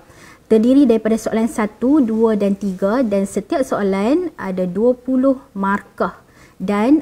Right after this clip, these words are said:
ada empat pecahan bagi setiap soalan. Okey, satu A, B, C, D,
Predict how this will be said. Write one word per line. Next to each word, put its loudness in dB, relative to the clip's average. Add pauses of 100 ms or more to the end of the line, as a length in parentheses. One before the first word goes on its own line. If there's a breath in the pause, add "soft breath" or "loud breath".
ada -2
empat -6
pecahan -4
bagi -2
setiap -2
soalan. -8
Okey, 0
satu -6
A, 0
B, -2
C, -4
D, -6